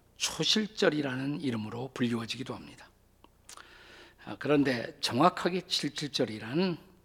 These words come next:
자, 초실절이 지나 첫 열매를 드리고 나서 수-, 추수가 시작되고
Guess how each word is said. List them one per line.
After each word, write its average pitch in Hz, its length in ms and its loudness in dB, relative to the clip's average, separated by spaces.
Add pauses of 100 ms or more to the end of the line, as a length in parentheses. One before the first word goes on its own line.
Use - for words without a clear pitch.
(880)
자, 104 240 -4
초실절이 135 640 2
지나 101 360 -8 (840)
첫 - 260 4
열매를 113 380 0
드리고 117 320 -6
나서 127 560 -6 (300)
수-, - 400 -6
추수가 160 500 4
시작되고 147 880 4